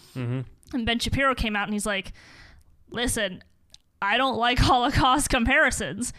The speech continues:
Speaker 2: He's like,
Speaker 1: <laughs>
Speaker 2: "But," because, I mean, if you don't know who Ben Shapiro is, he's Jewish. Uh, but he said, "But she has the right to make them, and I support that right." Um, and, and I think there was even argument to say that that Holocaust comparison had some points to it.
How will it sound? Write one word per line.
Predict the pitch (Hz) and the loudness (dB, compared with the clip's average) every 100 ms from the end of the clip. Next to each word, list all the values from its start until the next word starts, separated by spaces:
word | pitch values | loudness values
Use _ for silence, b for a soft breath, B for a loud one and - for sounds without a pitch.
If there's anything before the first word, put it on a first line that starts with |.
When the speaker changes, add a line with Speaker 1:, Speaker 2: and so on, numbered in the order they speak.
| B | B
Speaker 2:
He's | - | 0
like, | 226 202 - | 2 0 4
Speaker 1:
<laughs> | |
Speaker 2:
"But," | 381 294 254 - B B B B B - | 6 6 2 -2 B B B B B -4
because, | 254 | -4
I | 226 | -2
mean, | 220 220 | -2 -2
if | 214 226 | -2 -4
you | 220 | -2
don't | 208 | -2
know | 220 | -2
who | 208 | -2
Ben | 202 | -4
Shapiro | 190 226 226 | -4 -2 0
is, | 220 208 | 0 -2
he's | - 240 | -4 -6
Jewish. | 196 208 - - - 254 | -4 -6 -4 0 0 0
Uh, | 220 214 | 0 0
but | 226 | 0
he | 240 | 0
said, | 233 226 | 0 2
"But | 381 247 - B B | 4 4 0 B B
she | - | 0
has | 381 440 | 0 0
the | 277 | 0
right | 381 - | 0 0
to | 247 | 0
make | 415 - | 0 -2
them, | 127 208 - | -8 -10 -8
and | 349 440 440 - _ | -4 -4 -6 -12 _
I | 349 | -2
support | - 226 214 - | -2 0 -2 -2
that | 208 | -2
right." | 311 466 - B B B B | 0 0 -2 B B B B
Um, | 247 233 220 214 | 0 2 2 -2
and, | 247 247 - _ - | -4 -4 -6 _ -16
and | - 240 | -6 -2
I | 240 | 0
think | 247 262 | 0 -2
there | 247 | -2
was | 240 | -2
even | 233 226 | -2 -2
argument | 226 240 214 | -2 -2 -4
to | - | -4
say | 226 | -4
that | 220 | -4
that | 175 | -4
Holocaust | 196 208 - 220 - | -2 -4 -4 -4 -4
comparison | 220 208 196 202 226 208 196 | -2 -2 -2 -4 -4 -4 -6
had | - - 226 202 | -10 -4 -2 -2
some | - 220 | -2 0
points | 320 269 - | 0 0 -4
to | - | -8
it. | 110 | -10